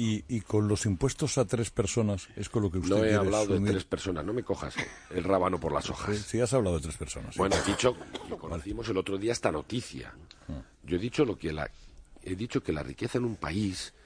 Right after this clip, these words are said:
Speaker 2: se tiene que redistribuir de manera equitativa. Y no hablo de esquilmar ricos, ni que desaparezcan, que va al revés.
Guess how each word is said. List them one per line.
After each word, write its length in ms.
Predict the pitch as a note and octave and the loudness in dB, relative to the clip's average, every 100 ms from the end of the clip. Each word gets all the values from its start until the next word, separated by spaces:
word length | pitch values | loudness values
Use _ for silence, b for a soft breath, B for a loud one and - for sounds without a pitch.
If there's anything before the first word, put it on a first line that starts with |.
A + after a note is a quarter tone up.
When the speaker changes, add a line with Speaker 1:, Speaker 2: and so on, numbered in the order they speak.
| B B | B B
Speaker 2:
se 180 | - - | -12 -8
tiene 260 | - G2+ A2 | -4 -4 -2
que 160 | F#2+ | -2
redistribuir 1000 | D2 D#2 C2 B1+ - C2 A#1+ C#2+ E2+ E2 | -2 -6 -8 -10 -10 -12 -8 -6 -4 -4
de 120 | B1 A#1 | -6 -8
manera 320 | B1 C#2+ E2+ | -10 -10 -10
equitativa. 680 | - D2+ C2 - C#2+ A#1 - b b b b b | -10 -12 -12 -10 -12 -10 -14 b b b b b
Y 120 | D#2+ | -6
no 160 | F2 B2+ | -2 -2
hablo 180 | C3 G2+ | 0 -2
de 80 | |
esquilmar 880 | D#2 - - B1 B1+ D2+ E2 C2 - - B B B | -4 -8 -12 -16 -8 -4 -4 -6 -10 -20 B B B
ricos, 480 | - E2+ D#2 A#1 B1+ | -4 -4 -4 -8 -8
ni 100 | E2 | -8
que 140 | - D2 | -6 -8
desaparezcan, 640 | C2+ C2+ - F2 F2+ A#1+ | -6 -8 -6 -6 -6 -10
que 160 | - C#2 | -8 -6
va 180 | F2 | -4
al 80 | G#2+ | -4
revés. 460 | B1+ B1+ A#2 G2 | -4 -4 -4 -4